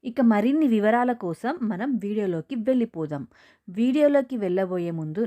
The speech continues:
నాదొక చిన్న రిక్వెస్ట్ అండి. వీడియోను ఎక్కడా స్కిప్ చేయకుండా చూడండి. అలా చూస్తేనే నేను చెప్పే అన్నీ మీకు చాలా చక్కగా అర్థమవుతాయి. ఇక ఆలస్యం చేయకుండా వీడియోలోకి వెళ్ళిపోదాం మరి.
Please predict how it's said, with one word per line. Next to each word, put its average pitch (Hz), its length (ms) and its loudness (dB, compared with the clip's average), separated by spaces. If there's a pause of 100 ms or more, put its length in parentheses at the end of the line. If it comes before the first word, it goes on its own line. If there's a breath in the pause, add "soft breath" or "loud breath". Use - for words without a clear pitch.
నాదొక 185 260 -6
చిన్న 185 320 -8
రిక్వెస్ట్ 160 500 -10
అండి. 165 240 -4 (680 loud breath)
వీడియోను 269 420 4 (100)
ఎక్కడా 220 440 -4
స్కిప్ - 400 -10 (100)
చేయకుండా 175 480 -4
చూడండి. 156 500 -4 (120)
అలా 175 180 0 (120)
చూస్తేనే 175 540 -6 (180)
నేను 190 280 -4
చెప్పే 202 420 -4
అన్నీ 180 300 -2 (120)
మీకు 185 280 -6 (520)
చాలా 180 280 -2 (100)
చక్కగా 170 420 -4
అర్థమవుతాయి. 151 720 -6 (440 soft breath)
ఇక 202 180 -6 (220)
ఆలస్యం 220 440 -2 (100)
చేయకుండా 165 560 -4 (260)
వీడియోలోకి 180 680 -2 (320)
వెళ్ళిపోదాం 165 640 0
మరి. 143 220 -8